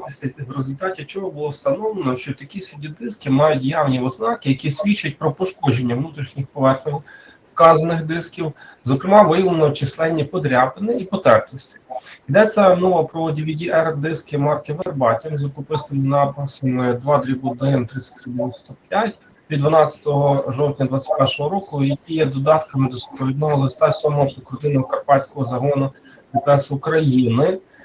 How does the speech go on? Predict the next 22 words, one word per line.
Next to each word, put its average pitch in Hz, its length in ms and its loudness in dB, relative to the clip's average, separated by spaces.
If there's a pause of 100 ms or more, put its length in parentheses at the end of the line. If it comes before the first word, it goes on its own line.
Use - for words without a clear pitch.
(460)
а, 139 220 8
на 143 120 8
якому 190 340 4
місце 185 320 2
копії 170 360 -2
відеозаписів 147 640 -2
з 131 40 -6
нагрудних 135 720 -4
камер, 143 420 0
а, 131 60 0
відеос-, 131 880 -2
е, 123 40 -2
спостереження 160 720 -6
співробітників 135 760 -8
прикордонної 131 640 -6
служби 135 420 -6
на 131 220 -2
мі-, 135 300 -2
е, 131 120 0
пункті 135 340 -10
пропуску 147 520 -10
Краківець. - 720 -10